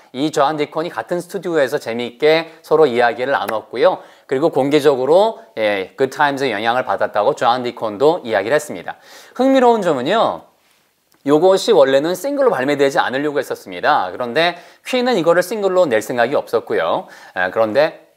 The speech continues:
엘에이 공연 때에 퀸의 백스테이지, 공연 백스테이지에서 같이 있던 마이클 잭슨이 공연 후에 얘를 싱글로 낼 것을 정말 강력하게 추천을 해서 결국에는 퀸의 전체 곡 중에서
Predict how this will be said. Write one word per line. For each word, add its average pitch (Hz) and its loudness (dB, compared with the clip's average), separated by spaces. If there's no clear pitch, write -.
엘에이 170 2
공연 160 -2
때에 165 2
퀸의 202 0
백스테이지, 135 -2
공연 143 -4
백스테이지에서 131 -2
같이 117 -4
있던 139 -6
마이클 120 -2
잭슨이 110 -2
공연 135 -6
후에 175 0
얘를 143 4
싱글로 233 -2
낼 110 0
것을 151 -2
정말 117 -4
강력하게 135 -6
추천을 143 -8
해서 156 0
결국에는 143 -2
퀸의 208 -6
전체 123 0
곡 143 -2
중에서 139 -2